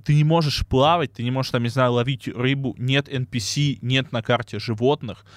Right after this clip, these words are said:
Короче, игру полностью откатили вот к тому состоянию. И она бьёт рекорды.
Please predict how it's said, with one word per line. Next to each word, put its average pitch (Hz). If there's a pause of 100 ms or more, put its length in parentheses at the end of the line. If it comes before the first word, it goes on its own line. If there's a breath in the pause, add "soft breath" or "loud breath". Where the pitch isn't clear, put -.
(400 loud breath)
Короче, 135
игру 143
полностью 147 (140)
откатили 160
вот 139
к -
тому 147
состоянию. 120 (960 loud breath)
И 156 (260)
она 113 (120)
бьёт 117
рекорды. 120